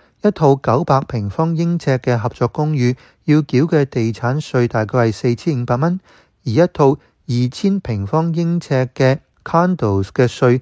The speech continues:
只有四千蚊。New York 郵報話，以史坦頓島嘅一棟價值六百九十六萬嘅中低收入合作公寓，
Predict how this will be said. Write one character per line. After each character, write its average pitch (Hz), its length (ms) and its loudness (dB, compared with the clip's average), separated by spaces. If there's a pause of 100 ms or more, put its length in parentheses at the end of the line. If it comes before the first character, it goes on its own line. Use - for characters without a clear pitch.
(220)
只 - 140 -2
有 131 180 4
四 117 240 -2
千 156 160 -6
蚊。 180 220 0 (680)
New 165 200 4
York 175 140 2
郵 101 200 0
報 123 200 0
話， 120 240 2 (300)
以 135 140 2
史 151 240 -4
坦 156 280 -2
頓 117 280 -4
島 120 200 -2
嘅 147 180 2
一 160 40 0
棟 113 260 -4
價 123 200 0
值 127 220 -2 (280)
六 127 120 4
百 143 340 2
九 127 160 0
十 160 140 0
六 127 160 2
萬 113 320 0
嘅 131 220 2 (260)
中 190 300 0
低 180 240 0
收 175 400 -2
入 135 180 2 (240)
合 - 260 -4
作 123 300 0
公 160 300 0
寓， 127 260 0